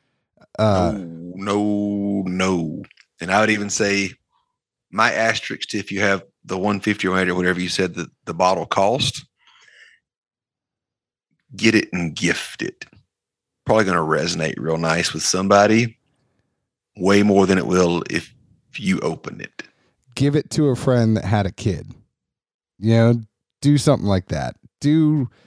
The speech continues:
Speaker 1: do something positive in the world. But, uh,
Speaker 2: They'll, they'll, they'll appreciate it, and you'll feel better off for do-, having done the good deed and also for <laughs> drinking another Old Forester product.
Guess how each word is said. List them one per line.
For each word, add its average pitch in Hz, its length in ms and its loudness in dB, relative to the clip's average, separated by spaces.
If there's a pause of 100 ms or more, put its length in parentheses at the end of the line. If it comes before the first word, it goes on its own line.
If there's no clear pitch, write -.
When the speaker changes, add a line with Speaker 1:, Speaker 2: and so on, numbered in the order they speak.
(680)
Speaker 1:
do 202 180 2
something 165 480 2
positive 135 800 2
in 120 160 4
the 110 80 2
world. 92 580 -4 (640)
But, 104 240 4
uh, 92 280 4
Speaker 2:
They'll, 101 160 0
they'll, 120 200 -4
they'll 156 220 0
appreciate 156 640 -2
it, 139 200 -6
and 101 760 -2 (100)
you'll 117 180 0
feel 120 160 0
better 110 280 4
off 104 220 2
for - 120 -8
do-, 101 180 -4
having 101 320 0
done 98 220 -2
the 95 80 -6
good 95 240 -2
deed 104 340 0
and 85 160 -6
also 85 540 -2
for - 260 -10 (220)
<laughs> - 100 -6 (1040)
drinking 87 300 0
another 80 280 0
Old - 140 -4
Forester - 400 -2
product. - 460 -4